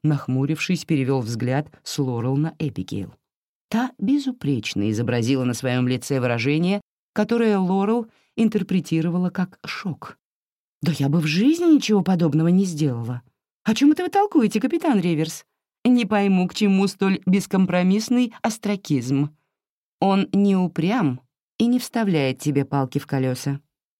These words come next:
укоризненно покачала головой Лорел. «И к чему тебе меня шантажировать? Я не сделала ничего дурного». «Ага. О чем вы толкуете?»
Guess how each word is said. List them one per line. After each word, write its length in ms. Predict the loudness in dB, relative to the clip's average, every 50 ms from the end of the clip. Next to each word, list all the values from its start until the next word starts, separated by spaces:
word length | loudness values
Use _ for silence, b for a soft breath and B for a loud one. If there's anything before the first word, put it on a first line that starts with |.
| _ _ _ -4
укоризненно 760 | -4 -2 -2 -4 -2 -2 -2 -2 0 0 0 2 2 0 0
покачала 440 | -2 -2 -2 -2 -4 -4 -4 -4 -2
головой 380 | -2 -2 -2 -2 -2 -2 -2
Лорел. 360 | -2 -4 -4 -6 -6 -8 -10 -12 -14 _ _ _ _ _ _ _ _ _ _ -2
«И 260 | 0 2 2 0 0
к 80 | -2 -4
чему 340 | -4 0 0 2 2 2 0
тебе 220 | -2 -2 0 0
меня 280 | 2 2 2 2 0 0
шантажировать? 800 | 0 0 0 0 0 -2 -2 -2 -4 -6 -6 -8 -8 -12 -14 _ _ _ _ _ _ -4
Я 240 | -2 0 2 2
не 140 | 2 2 2
сделала 440 | 0 0 -2 -2 -2 -2 -2 0 0
ничего 440 | 2 0 0 0 -2 -4 -4 -4 -2
дурного». 540 | -4 -4 -4 -2 -2 -2 -2 -4 -6 -8 _ _ _ _ _ _ _ _ _ _ _ _ _ _ _ -8 -6
«Ага. 480 | -4 -4 -2 -2 -2 -2 -2 -2 -6 _ _ _ _ _ _ _ _ -12
О 100 | -10 -8
чем 200 | -4 -2 0 0
вы 80 | 0
толкуете?» 600 | 0 -2 -4 -2 -2 -4 -4 -4 -6 -12 -16 -18